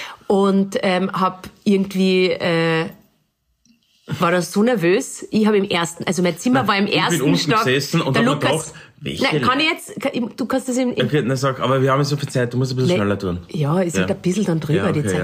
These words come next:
Speaker 2: ja.
Speaker 1: Bin dann aus dem ersten Stock mit dem Lift, nur weil ich gedacht hab, dass ich nicht stürz, mit dem Lift runter in die Lobby gefahren.
Speaker 2: Ja, und ich bin unten gesessen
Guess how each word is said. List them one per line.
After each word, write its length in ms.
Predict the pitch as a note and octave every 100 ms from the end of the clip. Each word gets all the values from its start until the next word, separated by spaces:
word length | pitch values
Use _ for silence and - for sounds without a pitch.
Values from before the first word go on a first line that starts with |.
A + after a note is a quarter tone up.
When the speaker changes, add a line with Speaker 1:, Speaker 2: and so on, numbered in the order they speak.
| G#2
Speaker 2:
ja. 40 | G#2 -
Speaker 1:
Bin 120 | C4
dann 160 | C4+ C4+ -
aus 260 | G#3+ G3
dem 200 | G#3 F#3 - -
ersten 440 | - F3+ G#3 - G#3
Stock 460 | - G3+ A#3 - G3+
mit 240 | G3 G3
dem 80 | F#3
Lift, 540 | D#3+ A3+ - - -
nur 160 | F#3 A3+ A#3
weil 120 | F#3+ F#3+
ich 60 |
gedacht 300 | G3 F#3 -
hab, 100 | G3+
dass 140 | F#3 F3
ich 60 |
nicht 180 | E3+ D#3+
stürz, 560 | - G3 B3+ - - - - - -
mit 180 | G3 G3
dem 60 |
Lift 360 | F3+ G#3 G3+ -
runter 260 | F3 F3+
in 40 | F3
die 80 | D#3+
Lobby 260 | B2 G#2+
gefahren. 360 | G#2 - - - _ _ _ _ _ _ _ _ - - - - -
Speaker 2:
Ja, 140 | A#2
und 320 | G2 A#2 A2+ A2+
ich 140 | D3
bin 140 | D3+ A2+
unten 240 | C3 A#2+
gesessen 640 | - G#2 G#2 - D#3 A3+